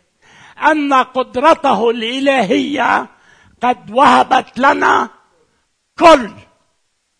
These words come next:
ما هو للحياة التقوية. فالرب وقت أعطاك البركات، أنا بس أقرأ هالآية ما فيني إلا ب-، بشك ركبي.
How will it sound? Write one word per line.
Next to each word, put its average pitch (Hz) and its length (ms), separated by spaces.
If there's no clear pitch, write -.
ما 160 120
هو 175 260
للحياة 147 580
التقوية. 117 720
فالرب 196 400
وقت 214 220
أعطاك 208 400
البركات، 214 760
أنا 202 180
بس 180 260
أقرأ 202 280
هالآية 214 580
ما 170 100
فيني 190 320
إلا 170 160
ب-، 160 60
بشك 165 540
ركبي. 165 480